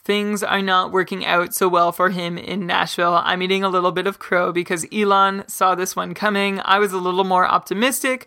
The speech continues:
but after scoring nearly half a point per game in a stud role on the Leafs blue line, he struggled to just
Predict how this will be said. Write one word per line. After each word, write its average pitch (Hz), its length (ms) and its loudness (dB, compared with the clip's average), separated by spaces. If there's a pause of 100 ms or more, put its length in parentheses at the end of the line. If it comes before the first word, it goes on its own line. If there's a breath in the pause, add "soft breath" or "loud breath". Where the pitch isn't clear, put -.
but 220 400 0
after 190 320 2
scoring 208 360 0
nearly 190 300 2
half 226 340 0
a 233 60 -2
point 202 280 0
per 196 80 4
game 185 340 0
in 180 160 -6
a 180 60 -2
stud 214 400 0
role 190 220 6
on 175 220 2
the 165 80 -2
Leafs 165 280 -4
blue 220 260 2
line, 254 400 2
he 214 120 -4
struggled 226 420 2
to 214 100 -6
just 208 300 0